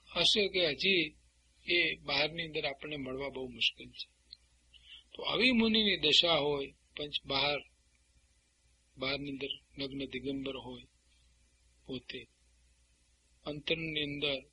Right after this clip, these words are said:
ત્રણ કષાયનો અભાવ હોય, એવા મુનિઓ, એને જૈન દર્શનમાં સાચા મુનિઓ કહેવામાં આવ્યા છે.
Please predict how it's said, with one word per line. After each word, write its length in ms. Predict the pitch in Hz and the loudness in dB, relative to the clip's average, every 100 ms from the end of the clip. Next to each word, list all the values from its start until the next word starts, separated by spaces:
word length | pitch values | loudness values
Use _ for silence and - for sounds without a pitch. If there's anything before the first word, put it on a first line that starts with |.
| - | -8
ત્રણ 160 | 147 | -6
કષાયનો 500 | 143 139 - 139 139 | -2 2 2 0 -4
અભાવ 460 | 123 - - 147 135 | -8 -6 0 0 0
હોય, 240 | 131 120 - _ _ _ _ _ _ _ | -6 -12 -16 _ _ _ _ _ _ _
એવા 320 | 151 160 220 | 0 4 6
મુનિઓ, 520 | 208 160 143 131 117 - _ _ _ _ _ _ _ _ - | 6 2 0 -2 -4 -14 _ _ _ _ _ _ _ _ -4
એને 520 | 160 185 175 160 190 | -2 2 2 2 0
જૈન 400 | 147 143 160 175 | -4 -2 0 0
દર્શનમાં 600 | 147 139 156 156 165 - | -2 -2 -4 -6 -6 -4
સાચા 680 | 160 - - - - 151 156 | -2 -2 -2 -2 -2 -2 -4
મુનિઓ 500 | 147 131 131 143 147 | -6 -12 -12 -10 -10
કહેવામાં 580 | - - 123 123 131 131 | -12 -10 -10 -10 -10 -10
આવ્યા 280 | - - - | -10 -12 -12
છે. 300 | - - | -14 -14